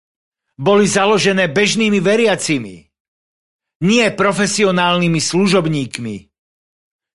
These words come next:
Tí prišli až neskôr a videli, čo sa tam deje. A potom vidíte ľudí, ako bol Pavol. Najskôr cestoval s Barnabášom. Založil štyri cirkvi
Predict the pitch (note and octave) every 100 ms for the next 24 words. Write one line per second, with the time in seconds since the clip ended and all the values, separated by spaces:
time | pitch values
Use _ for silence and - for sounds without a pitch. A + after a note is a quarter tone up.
0 | - G#3+ G#3+ G#3+ G3 G3 G3 F3 E3 A3
1 | - - C#3+ A2 G2 - _ _ _ _
2 | _ _ _ _ _ D#3+ E3 D3+ G#3+ G#3
3 | F#3+ - F#3+ G3 G3+ F3 E3 D#3+ C3+ G2+
4 | E2 _ _ _ _ _ _ _ _ _
5 | _ - D3 G#3 G#3 G#3 F#3+ F#3+ G#3 G3
6 | F3 F#3 F3 F#3+ F3 F#3+ F#3 F3+ F#3 F3
7 | C3 F#2 F#2 _ _ _ _ _ _ _
8 | _ _ - D#3 F3 - G#3+ G3+ G3 G3
9 | F3 F#3 E3 D#3+ C3+ C3+ D#3 D3 C#3+ B2
10 | A2 A2 G#2+ F2 E2 _ _ _ _ _
11 | _ _ _ _ _ _ - C#3+ G3 F#3+
12 | F#3+ C#3 F3+ D#3+ D3 - G#3 G#3+ G#3 E3
13 | D#3 - F3 F3+ F#3 -